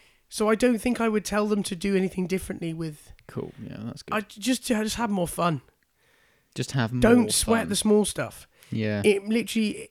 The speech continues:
Speaker 1: and I know everybody says it, and it's the worst thing. It's, "Oh, it doesn't matter once you've done the next thing."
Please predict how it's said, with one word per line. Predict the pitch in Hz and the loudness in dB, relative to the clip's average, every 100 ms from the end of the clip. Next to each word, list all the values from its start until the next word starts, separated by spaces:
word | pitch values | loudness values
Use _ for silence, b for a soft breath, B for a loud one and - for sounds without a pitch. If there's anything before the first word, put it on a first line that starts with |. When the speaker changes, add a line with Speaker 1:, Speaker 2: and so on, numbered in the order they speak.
| _ | _
Speaker 1:
and | 208 208 | -2 0
I | 214 | 2
know | 240 | 4
everybody | 226 208 196 | 4 2 -2
says | 180 196 170 | -2 -2 -2
it, | - | -6
and | 170 | -8
it's | - | -2
the | 208 | 2
worst | 208 190 | 4 4
thing. | 220 | 2
It's, | 175 | -2
"Oh, | 160 156 | -2 -4
it | 151 | -2
doesn't | 151 147 | 0 2
matter | 156 | 0
once | 139 131 | -2 -4
you've | 147 | -4
done | 151 | -4
the | 143 | -4
next | 151 - | -6 -8
thing." | - - | -12 -12